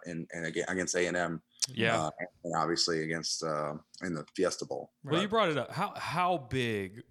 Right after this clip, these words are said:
Speaker 2: was the Florida win for this team? Like,
Speaker 1: Man, we, we needed a, we needed a, a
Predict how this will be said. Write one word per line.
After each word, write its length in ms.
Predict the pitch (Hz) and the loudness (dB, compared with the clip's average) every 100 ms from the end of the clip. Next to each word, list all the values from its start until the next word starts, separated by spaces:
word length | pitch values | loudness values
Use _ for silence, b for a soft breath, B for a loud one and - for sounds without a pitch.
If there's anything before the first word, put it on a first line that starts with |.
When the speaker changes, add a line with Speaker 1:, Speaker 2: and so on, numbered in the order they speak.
| - | -12
Speaker 2:
was 500 | 110 107 101 98 - - | -2 0 0 -4 -8 -10
the 80 | |
Florida 420 | 98 104 92 87 87 | -8 -6 -4 -4 -8
win 280 | 87 85 85 _ _ | -8 -12 -16 _ _
for 140 | - | -6
this 160 | 98 - | -6 -6
team? 260 | - 71 - _ _ _ _ _ _ _ | -10 -14 -20 _ _ _ _ _ _ _
Like, 120 | 123 123 | 4 8
Speaker 1:
Man, 60 | 120 | 8
we, 160 | 123 - - B B B B B | 8 6 0 B B B B B
we 100 | 107 | 4
needed 240 | 113 107 87 | 6 6 6
a, 140 | 82 | 2
we 120 | 101 101 | 2 6
needed 260 | 104 95 | 8 8
a, 60 | |
a 60 | 87 | 6